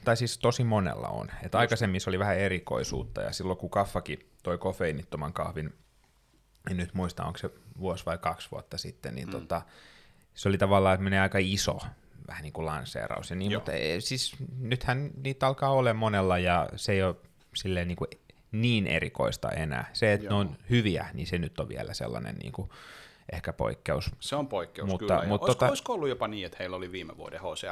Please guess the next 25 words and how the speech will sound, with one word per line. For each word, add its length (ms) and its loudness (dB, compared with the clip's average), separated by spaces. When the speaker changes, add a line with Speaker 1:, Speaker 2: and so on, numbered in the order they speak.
Speaker 2:
F:ssä 260 -14
se 100 -10
kofeiiniton 580 -12
teemana, 640 -10
että 140 -20
he 40 -8
Speaker 1:
Saattoi 20 -4
Speaker 2:
lanseerasi 440 -2
sen 100 0
Speaker 1:
olla. 120 0
Speaker 2:
vähän 120 -6
niin 60 -16
kuin 100 -20
sieltä 360 -8
Speaker 1:
Joo, 320 4
Speaker 2:
ehkä. 140 -8
Speaker 1:
saattoi 340 -2
ehkä 240 -4
Speaker 2:
Joo. 180 0
Speaker 1:
olla. 180 -2
Mutta 280 4
tota, 320 4
se 80 4
on 60 8
ollut 260 6